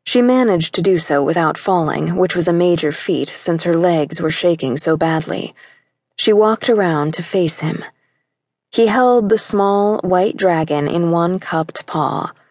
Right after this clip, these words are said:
As she joined them, he turned his paw upward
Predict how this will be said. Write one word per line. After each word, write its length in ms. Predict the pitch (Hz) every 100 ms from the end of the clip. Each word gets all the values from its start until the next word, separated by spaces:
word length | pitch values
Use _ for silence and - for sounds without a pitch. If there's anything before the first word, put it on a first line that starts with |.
| _ _ _ _ _
As 180 | 185 190
she 160 | - 185
joined 360 | 214 208 180
them, 280 | 160 143 156 - - _
he 180 | 208
turned 380 | 202 233 233 240
his 160 | 269 247
paw 360 | - 190 190 -
upward 500 | 180 165 131 127